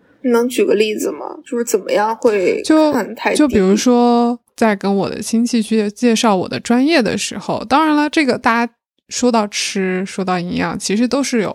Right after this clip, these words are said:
Speaker 2: 很大的兴趣的。但如果他们要想象你学的这个知识，怎么会在一个工作的场所展开，他们可能唯一想到是，“啊，所以你要在食堂做饭，还是说你要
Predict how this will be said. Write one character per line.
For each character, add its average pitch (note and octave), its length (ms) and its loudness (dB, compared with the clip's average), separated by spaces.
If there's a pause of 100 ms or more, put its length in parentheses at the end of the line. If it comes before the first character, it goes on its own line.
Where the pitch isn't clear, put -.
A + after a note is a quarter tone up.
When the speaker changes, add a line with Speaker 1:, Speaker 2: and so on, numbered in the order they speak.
Speaker 2:
很 - 240 -12 (140)
大 B3 220 0
的 - 100 -4
兴 A3 300 0
趣 - 180 -8
的。 - 160 -12 (420)
但 C#4+ 200 2
如 C#4 100 0
果 C4 220 2
他 B3+ 120 0
们 C#4 140 2
要 C4+ 160 2
想 A3 240 -2
象 A3+ 260 2
你 G3 160 -2
学 F3+ 300 -4
的 G#3+ 100 0
这 A#3+ 140 -2
个 G#3 140 -2
知 B3+ 260 -2
识， B3 220 0
怎 - 120 -6
么 - 300 -10
会 G#3+ 340 0 (440)
在 G#3 260 2
一 F#3+ 140 0
个 F#3+ 420 0 (680)
工 D#4 280 2
作 E4 260 4
的 F3+ 100 2
场 - 280 -4
所 F3+ 220 -2
展 F3 260 -6
开， F3+ 260 -2
他 A3 160 0
们 G#3+ 120 0
可 A3 160 -2
能 - 180 -6
唯 G3 140 -4
一 G3+ 120 0
想 A3 200 -2
到 - 180 -10
是 - 260 -8 (520)
，“啊， C#4+ 260 2
所 C4 240 2
以 C#4 100 4
你 A#3 140 4
要 F3+ 180 2
在 A3 200 2
食 F#3 360 -2
堂 - 580 -10 (200)
做 A3+ 180 -2
饭， B3+ 380 0
还 F#3+ 180 -2
是 G3+ 160 0
说 F#3 300 0
你 F3+ 140 0
要 F3 360 -2